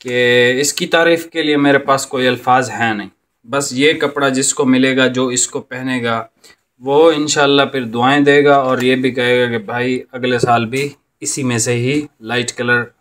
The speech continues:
हम सिलवाएंगे। Anyway, बिना वक्त ज़ाया किए आपको सारे colors check करवाता हूँ। ये variety miss करने वाली नहीं है, तो आप इसको miss ना कीजिएगा,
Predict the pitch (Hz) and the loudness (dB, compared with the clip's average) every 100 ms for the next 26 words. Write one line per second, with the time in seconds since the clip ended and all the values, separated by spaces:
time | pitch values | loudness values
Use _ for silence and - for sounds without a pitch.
0 | _ 117 113 127 - _ - 127 117 113 | _ -12 -10 -10 -14 _ -12 -10 -6 -4
1 | 113 117 110 117 98 - _ _ - - | -4 -4 -4 -4 -6 -8 _ _ -20 -20
2 | _ _ _ _ _ _ _ 190 190 175 | _ _ _ _ _ _ _ 0 2 4
3 | 123 107 - - - 156 180 175 160 160 | 2 2 -6 -18 -2 2 4 2 2 2
4 | 175 170 175 170 165 165 - 180 180 175 | 2 2 0 0 0 -2 0 0 0 0
5 | 170 151 - 175 180 170 160 160 160 147 | -2 0 0 -2 -2 0 0 0 -2 2
6 | 165 165 160 156 156 147 143 - 160 160 | 2 2 2 0 -2 0 0 0 2 4
7 | 151 147 131 131 165 160 147 - _ _ | 4 4 2 2 2 2 -2 -8 _ _
8 | _ _ 147 143 139 147 - 147 135 139 | _ _ 0 2 2 -2 0 2 2 2
9 | 131 131 147 156 135 131 127 127 | 0 0 0 -2 -2 0 0 -2